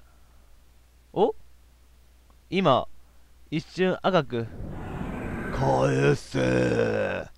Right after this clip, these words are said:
何？今の声。え？え、いけるん？これ。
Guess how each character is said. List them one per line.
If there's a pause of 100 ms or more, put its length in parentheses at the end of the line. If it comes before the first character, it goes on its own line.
(580)
何？
今
の
声。 (760)
え？ (1040)
え、
い
け
る
ん？
こ
れ。